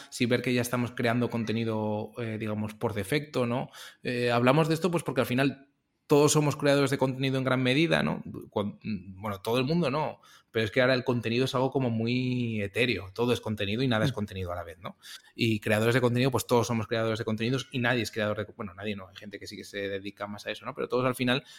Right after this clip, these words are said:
Speaker 1: creamos nuestras cosas y aquí lo enfocamos sobre todo, pues, a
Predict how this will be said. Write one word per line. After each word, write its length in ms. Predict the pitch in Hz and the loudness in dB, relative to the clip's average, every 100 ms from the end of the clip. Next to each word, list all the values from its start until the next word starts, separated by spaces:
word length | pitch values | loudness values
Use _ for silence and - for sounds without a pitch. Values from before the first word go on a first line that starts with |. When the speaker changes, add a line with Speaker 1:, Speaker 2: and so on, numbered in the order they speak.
| - | -6
Speaker 1:
creamos 340 | 131 123 127 | 2 4 4
nuestras 300 | 131 123 131 | 0 -2 -4
cosas 380 | - 147 147 - - - - | -4 -4 -4 -8 -10 -14 -2
y 60 | |
aquí 220 | 123 143 147 | 2 6 8
lo 100 | 160 | 8
enfocamos 380 | 143 139 147 | 6 4 2
sobre 120 | 151 143 | 0 2
todo, 200 | 156 131 | 2 4
pues, 180 | 117 | 0
a 240 | 113 110 | -2 -2